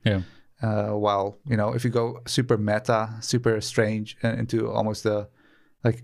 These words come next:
Speaker 2: it's almost a comedy to me, Cabin in the Woods.
Speaker 1: <laughs> It,
Speaker 2: Uh,
Speaker 1: yeah, it,
Speaker 2: yeah.
Speaker 1: I mean, it's a commentary on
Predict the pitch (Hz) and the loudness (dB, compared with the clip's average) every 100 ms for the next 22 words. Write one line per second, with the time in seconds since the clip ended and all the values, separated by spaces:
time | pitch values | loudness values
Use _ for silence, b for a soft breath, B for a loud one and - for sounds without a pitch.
0 | - 123 123 139 127 123 - - - _ | -4 -4 -2 2 2 0 -4 -16 -20 _
1 | - 127 - 113 117 98 101 104 95 104 | -8 -6 4 4 4 -2 -2 -4 -4 -6
2 | - - - 101 101 101 98 107 - - | -12 -12 0 2 2 -2 -2 -2 -6 -10
3 | B B B B B - 135 123 120 196 | B B B B B -4 0 0 0 0
4 | 220 208 - 143 117 - 123 143 - 127 | 0 0 0 2 4 4 0 -2 2 2
5 | 120 113 107 110 107 101 98 90 | 4 2 2 0 2 2 0 -4